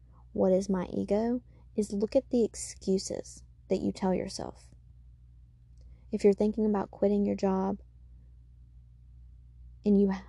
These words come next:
have, um, a intuitive feeling, or you just have a gut, or you just have a feeling,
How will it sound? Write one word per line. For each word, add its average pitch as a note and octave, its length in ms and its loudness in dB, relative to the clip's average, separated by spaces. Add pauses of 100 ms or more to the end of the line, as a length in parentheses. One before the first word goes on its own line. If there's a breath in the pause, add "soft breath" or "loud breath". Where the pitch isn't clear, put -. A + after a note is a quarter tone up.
(100)
have, G3+ 420 0 (260)
um, G3+ 680 0 (1000 soft breath)
a G3 280 2
intuitive G3 460 2
feeling, F#3+ 560 -2
or F#3 400 2
you F#3 160 0
just F#3+ 200 -6
have F#3+ 180 -4
a F#3 40 2
gut, F#3 400 -2 (180)
or G3 180 4
you G3 120 0
just A#3+ 220 -6
have G#3 240 0
a C4 80 2
feeling, B3+ 540 -2